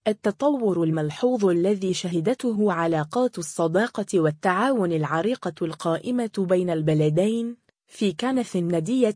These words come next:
والاحترام المتبادل والسيادة والمصلحة المشتركة في عديد المجالات، لا سيما تلك التي تنسجم مع أولويات التنمية في تونس على غرار الفلاحة والمياه والبيئة والتنمية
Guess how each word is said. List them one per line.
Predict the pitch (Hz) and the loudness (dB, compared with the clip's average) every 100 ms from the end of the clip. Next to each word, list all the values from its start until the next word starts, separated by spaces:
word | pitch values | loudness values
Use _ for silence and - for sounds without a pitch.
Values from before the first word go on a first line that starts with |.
| 196 | 0
والاحترام | 170 156 156 - 165 208 269 | 2 0 -2 -2 -2 0 0
المتبادل | 214 170 165 156 156 214 220 202 185 170 | 0 0 -2 -4 0 0 2 2 2 0
والسيادة | 160 - - 190 247 208 208 202 | 0 -2 0 2 2 0 0 2
والمصلحة | 165 156 156 156 208 226 202 196 | 2 2 -2 -4 -6 -6 -6 -2
المشتركة | 165 156 156 - 175 240 202 156 170 | 0 0 -2 -2 -2 0 -4 -4 -6
في | - 170 | -2 -2
عديد | 151 160 220 185 | 0 -4 -2 0
المجالات، | 160 170 165 165 160 170 226 240 - - - _ | 2 2 0 0 2 2 0 0 -6 -16 -20 _
لا | 190 190 | 0 2
سيما | - 254 220 269 233 165 | 0 -2 2 2 2 0
تلك | 156 269 - | 0 -2 0
التي | 165 156 233 - 202 | 2 2 2 0 -2
تنسجم | 170 165 - 262 226 190 | -2 -2 -2 -2 0 2
مع | 185 180 170 175 | 2 0 0 0
أولويات | 180 165 160 156 190 247 165 | 2 2 2 0 -2 -2 -6
التنمية | 151 165 165 226 214 | -6 -4 -2 0 0
في | - 202 - 160 | 0 -6 -2 -4
تونس | 156 254 254 262 - - - _ | 0 0 2 0 -4 -12 -20 _
على | 175 185 226 202 | -4 0 2 2
غرار | 185 185 220 262 | 2 2 2 2
الفلاحة | 190 151 156 196 202 262 202 190 | 0 0 0 0 2 0 -4 -4
والمياه | 170 165 160 175 214 247 185 | -2 0 0 2 2 2 2
والبيئة | 151 147 147 240 240 156 185 | 4 2 2 0 0 -2 0
والتنمية | 156 151 175 170 214 226 | 0 0 -2 -2 0 -2